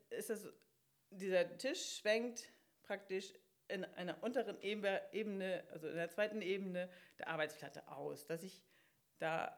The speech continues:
praktisch einen Esstisch draus habe. Und ich hab das zwar nicht eingebaut, aber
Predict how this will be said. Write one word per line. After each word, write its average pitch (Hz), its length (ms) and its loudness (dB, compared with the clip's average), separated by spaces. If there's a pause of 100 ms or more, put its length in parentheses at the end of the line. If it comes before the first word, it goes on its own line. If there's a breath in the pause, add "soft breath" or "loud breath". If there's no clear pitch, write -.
(640)
praktisch 202 260 -6
einen - 100 -8
Esstisch 160 360 -2
draus - 220 -16 (140)
habe. 165 180 -16 (1080 loud breath)
Und 208 480 0 (2500 loud breath)
ich 165 140 -6
hab 208 120 0
das - 220 -8
zwar 180 160 -2
nicht 185 220 -4
eingebaut, 214 520 4
aber 214 360 6